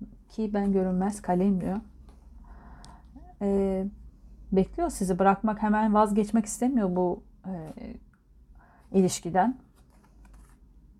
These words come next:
Sizin onun ruh eşi olduğunuzu da düşünüyor yani. Sonuç, ka-, yani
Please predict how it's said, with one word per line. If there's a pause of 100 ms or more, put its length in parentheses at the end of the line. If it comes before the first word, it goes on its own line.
(320)
Sizin
onun
ruh
eşi
olduğunuzu
da
düşünüyor
yani. (3000)
Sonuç, (520)
ka-,
yani